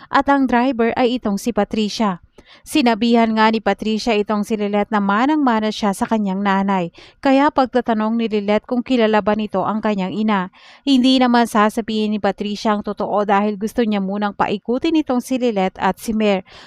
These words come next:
Pero dahil sa nabanggit naman ni Patricia ang tungkol sa ina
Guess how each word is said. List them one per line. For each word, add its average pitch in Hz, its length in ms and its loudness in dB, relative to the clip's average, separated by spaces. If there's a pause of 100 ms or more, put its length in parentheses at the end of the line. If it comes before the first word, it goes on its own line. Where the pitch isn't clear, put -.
(140)
Pero 254 240 4
dahil 220 400 2
sa 240 80 0
nabanggit 202 480 -2
naman 202 320 -2
ni 202 80 -6
Patricia 202 560 -2
ang 196 160 -2
tungkol 196 480 -2
sa 233 80 0
ina 196 320 0